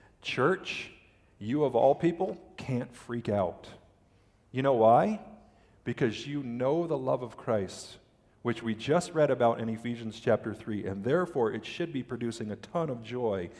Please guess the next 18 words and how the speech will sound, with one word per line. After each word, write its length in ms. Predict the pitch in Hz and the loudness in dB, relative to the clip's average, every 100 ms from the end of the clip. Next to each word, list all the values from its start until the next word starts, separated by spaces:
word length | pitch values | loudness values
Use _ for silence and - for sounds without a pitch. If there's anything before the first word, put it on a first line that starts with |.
| - - | -18 -10
and 140 | 117 | -10
peace 440 | - - 139 110 - | -8 -4 -2 -2 -6
and 140 | 104 | -8
patience 540 | - 147 131 120 104 104 | -2 0 0 -6 -12 -12
and 100 | 104 | -12
kindness 520 | - 135 123 98 - | -10 -8 -6 -8 -8
and 180 | 104 98 | -8 -4
goodness 600 | 151 139 101 90 - - _ _ _ _ 113 | -4 -4 -6 -8 -16 -20 _ _ _ _ -12
and 120 | 110 | 0
faithfulness 580 | 147 151 151 110 95 - | 4 4 2 -2 -4 -6
and 100 | 101 | -2
gentleness 520 | 127 127 113 95 101 | -2 -2 -2 -4 -6
and 80 | 95 | -4
self-control. 760 | 110 101 - 90 104 87 87 - - _ _ _ - | -2 -2 -6 -10 -6 -6 -8 -16 -20 _ _ _ -2
And 100 | 131 | 0
against 300 | 156 160 123 | 0 0 4
those 240 | 147 175 | 4 4
things, 480 | 196 202 214 208 | 0 -2 -4 -6